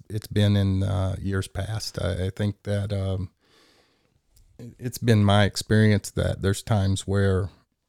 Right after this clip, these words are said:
I showed up after work and, uh, the, the line was long and everyone else was show-, uh, showing up after work. I think maybe we need to, uh, have a, uh, national holiday,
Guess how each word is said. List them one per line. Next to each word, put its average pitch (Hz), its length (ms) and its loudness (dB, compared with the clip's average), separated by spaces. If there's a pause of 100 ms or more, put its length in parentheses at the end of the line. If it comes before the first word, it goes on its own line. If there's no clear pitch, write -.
(640)
I 101 100 -2
showed 92 280 -2
up 95 180 -2
after 92 260 -4
work 101 380 0
and, 92 260 0
uh, 104 240 -4 (300)
the, 101 240 -18
the 98 120 -16
line 95 300 0
was 90 180 0
long 95 420 2
and 87 380 -6 (220)
everyone 95 380 -2
else 95 300 -2
was 92 100 -4
show-, 95 420 -2
uh, - 220 -12
showing 104 380 0
up 101 240 -2 (960)
after 107 320 -2
work. 101 400 -2 (520)
I 156 80 -4
think 220 220 -4
maybe 151 300 2
we 120 140 2
need 117 340 2
to, 104 420 2
uh, 92 320 0 (640)
have 120 140 -2
a, 101 240 -2
uh, 95 160 -6
national 101 460 -2
holiday, 98 580 -2